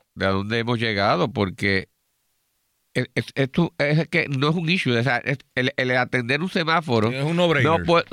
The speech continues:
Speaker 1: no puede estar en la mente ni si de qui-, no, no, no hablemos ni de analistas, ni de, de, de, ni del secretario de transportación. Eso es una cosa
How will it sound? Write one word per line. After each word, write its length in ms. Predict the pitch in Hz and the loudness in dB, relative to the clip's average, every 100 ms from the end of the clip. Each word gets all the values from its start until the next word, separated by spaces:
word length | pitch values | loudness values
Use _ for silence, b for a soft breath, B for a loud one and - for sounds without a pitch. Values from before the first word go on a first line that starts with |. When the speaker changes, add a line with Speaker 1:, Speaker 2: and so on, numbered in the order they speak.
| 135 | 0
Speaker 1:
no 160 | 156 | 2
puede 280 | 175 170 185 | 2 2 2
estar 280 | 175 165 180 | 0 0 0
en 100 | 175 | 0
la 120 | 147 | 2
mente 300 | 139 160 180 | 0 0 0
ni 100 | 165 | 0
si 140 | 147 | 0
de 120 | 143 139 | 0 0
qui-, 120 | 135 | -4
no, 380 | 113 95 90 90 | -6 -4 -2 -2
no, 140 | 95 107 | 0 0
no 140 | 117 | 2
hablemos 520 | 147 160 202 220 220 - | 2 2 2 2 0 0
ni 160 | 139 | 0
de 80 | 143 | 2
analistas, 800 | 131 120 107 123 156 - 156 156 B B - | 2 0 2 2 0 0 0 0 B B -2
ni 80 | |
de, 540 | 135 127 120 117 123 113 | 2 4 4 4 2 2
de, 0 | |
de, 360 | 113 117 123 | 0 0 0
ni 140 | 120 139 | 2 2
del 140 | 143 | 2
secretario 600 | - 170 143 135 139 165 | 0 -2 -4 -2 0 0
de 40 | 208 | 0
transportación. 880 | 208 202 196 180 185 156 156 196 233 | -2 -2 -2 0 -2 0 2 4 4
Eso 160 | 160 190 | 2 2
es 40 | |
una 160 | 196 196 | 2 2
cosa 440 | 190 214 208 208 | 4 4 4 0